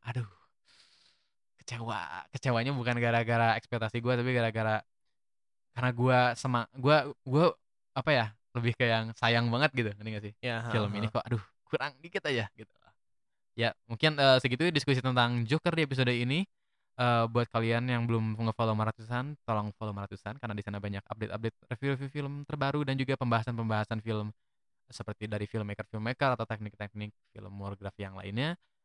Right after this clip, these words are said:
Speaker 1: Eh, untuk Mas Bara, eh, Mas Bara kan?
Speaker 2: <laughs>
Speaker 1: Bara. Ke bawah nih, ke bawah nih. Keluarganya ke bawah nih. Ya, eh, Bara mau ada yang di-plug in atau apa mungkin?
Speaker 2: Mungkin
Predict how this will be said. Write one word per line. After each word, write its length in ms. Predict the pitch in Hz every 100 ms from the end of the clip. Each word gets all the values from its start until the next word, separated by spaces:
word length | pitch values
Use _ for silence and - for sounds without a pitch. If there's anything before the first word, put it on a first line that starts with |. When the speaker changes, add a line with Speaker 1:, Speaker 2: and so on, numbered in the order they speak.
| _
Speaker 1:
Eh, 460 | - 120 117 113 113
untuk 480 | 113 113 117 117 110
Mas 160 | 110 110
Bara, 160 | 117 147
eh, 120 | - 104
Mas 160 | 98
Bara 320 | 104 95 95
kan? 160 | - 117 - -
Speaker 2:
<laughs> 320 | 190 285 226
Speaker 1:
Bara. 640 | 135 123 113 107 131 156 113 82 60 50 - - - 415
Ke 180 | - 370
bawah 280 | 110 107 110
nih, 160 | 104 95
ke 80 |
bawah 240 | 127 143 151
nih. 200 | 110 101 - 311 - 370
Keluarganya 500 | - 123 120 117 127
ke 80 | 135
bawah 140 | 131 104
nih. 140 | 95 _ 330 - _ _ 330 - _ _
Ya, 220 | 120 156
eh, 400 | - 640 120 120
Bara 240 | 120 127 165
mau 240 | 160 139
ada 160 | 117 117
yang 160 | 117
di-plug 400 | 117 - 123 120 _
in 320 | 147 160 180
atau 320 | 113 123 131 120
apa 340 | 117 - 190
mungkin? 400 | 170 143 165 190 - 135 - -
Speaker 2:
Mungkin 240 | 117